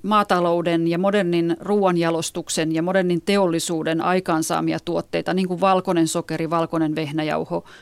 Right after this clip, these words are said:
gluteeni, jota pidetään niinku sillä lailla pahoina ja palataan mieluummin siihen aitoon alkuperäiseen, ehkä paljon aikaiseen johonkin a-, a-, aidompaan, missä kaikki tää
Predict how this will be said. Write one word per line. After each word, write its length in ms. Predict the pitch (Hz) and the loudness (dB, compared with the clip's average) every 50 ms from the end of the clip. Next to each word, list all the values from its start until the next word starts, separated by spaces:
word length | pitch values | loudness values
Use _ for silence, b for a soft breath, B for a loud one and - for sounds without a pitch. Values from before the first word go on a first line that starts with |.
| B B B | B B B
gluteeni, 440 | - 180 180 175 - 175 156 156 160 | -2 -2 -2 0 0 -2 -2 0 -2
jota 140 | 156 156 170 | -2 -4 -4
pidetään 440 | - - 196 208 196 - 185 175 165 | -2 0 0 0 2 2 0 2 2
niinku 160 | 165 - 175 | 0 -2 -2
sillä 320 | - - 185 175 170 156 | -4 -4 -2 -2 -2 0
lailla 280 | 151 151 151 151 156 - - B B B B B B - | 0 0 0 0 -2 -2 -4 B B B B B B -2
pahoina 440 | 185 175 165 175 175 160 151 156 | -2 0 2 2 0 0 0 0
ja 100 | 156 151 | -2 -2
palataan 440 | - - 196 196 190 190 - 180 180 | 0 2 4 4 4 4 2 2 2
mieluummin 380 | 185 190 196 175 175 165 160 160 | 2 2 0 0 0 0 0 0
siihen 260 | - 170 160 165 175 | 0 0 -2 0 0
aitoon 360 | 180 185 180 180 185 170 170 | 0 0 0 0 0 0 0
alkuperäiseen, 760 | 170 165 165 - 165 - - 160 160 160 160 - 170 156 165 | 0 0 -2 -4 -6 -6 -4 -4 -2 -2 -2 -2 -2 -2 -2
ehkä 220 | 165 - - - 160 | -4 -6 -8 -10 -6
paljon 480 | - - 170 170 165 160 160 156 156 - - - - _ - - - | -2 0 0 2 2 0 0 0 -2 -4 -10 -20 -20 _ -20 -20 -12
aikaiseen 680 | - - 165 165 165 - 165 156 160 165 - 170 156 160 | -6 -4 -2 -2 -2 -2 -2 -2 -2 -2 -2 -4 -4 -2
johonkin 380 | 160 160 165 165 160 - 156 - - | -2 0 0 -2 -2 -4 -8 -8 -6
a-, 100 | - - - | -8 -8 -8
a-, 280 | 147 151 180 185 - - | -4 -2 0 0 0 0
aidompaan, 600 | - 208 220 214 202 180 170 160 180 165 160 160 | 0 2 2 2 2 2 0 2 2 0 2 2
missä 240 | 160 165 - - 170 | 0 -2 -2 -4 -2
kaikki 300 | - 175 170 - - 160 | -2 -2 -2 -2 -6 -10
tää 300 | - - 160 160 160 | -6 -2 -2 -2 -2